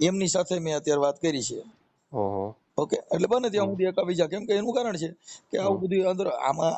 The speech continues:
Speaker 1: આવું જે તમારો સ્ટાફનું હોય ને, સ્ટાફ પૂરતું જ રખાય, એમાં પરિવારને લગાડવાનું ન હોય. ઈ બેનની ભૂલ છે કે એના ભાઈને આવવાની જરૂર જ નથી.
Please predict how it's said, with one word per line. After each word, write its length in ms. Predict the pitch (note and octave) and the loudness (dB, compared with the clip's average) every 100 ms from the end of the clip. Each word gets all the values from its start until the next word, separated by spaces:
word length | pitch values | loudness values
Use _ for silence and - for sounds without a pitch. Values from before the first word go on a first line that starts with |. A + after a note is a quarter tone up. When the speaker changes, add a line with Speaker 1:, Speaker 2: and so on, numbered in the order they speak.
| - | 0
Speaker 1:
આવું 360 | D#3+ E3 D3+ | 4 4 4
જે 160 | C#3+ D#3+ | 2 2
તમારો 320 | D#3 D#3 E3 | 2 -2 -2
સ્ટાફનું 480 | D#3 C3 B2+ E3+ F3 | 0 2 2 2 4
હોય 140 | G#3+ | 4
ને, 120 | G#3 | 4
સ્ટાફ 260 | E3 - F#3 | 2 2 -2
પૂરતું 320 | - F#3 F3 | 2 2 4
જ 60 | D3+ | 2
રખાય, 240 | D3+ D3 | 0 -2
એમાં 160 | D3+ D3 | 0 0
પરિવારને 520 | D3+ E3 F3+ F3+ F3 | 2 2 0 0 -2
લગાડવાનું 500 | E3 E3+ E3+ D#3+ D#3+ | -2 2 2 2 0
ન 40 | F#3 | 2
હોય. 180 | F3 | 2
ઈ 100 | D#3 | 0
બેનની 380 | E3+ F#3 G#3 G#3+ | 2 2 2 -4
ભૂલ 200 | E3+ G#3 | -4 -2
છે 120 | F3 | 0
કે 60 | E3 | 0
એના 120 | E3+ | 0
ભાઈને 440 | D#3+ D#3+ F#3 F#3 F3 | 2 0 0 0 0
આવવાની 280 | F#3 G#3 | 0 -2
જરૂર 280 | F3+ G#3+ A3 | 0 0 0
જ 60 | F3+ | 0
નથી. 260 | F#3+ D#3+ | 2 2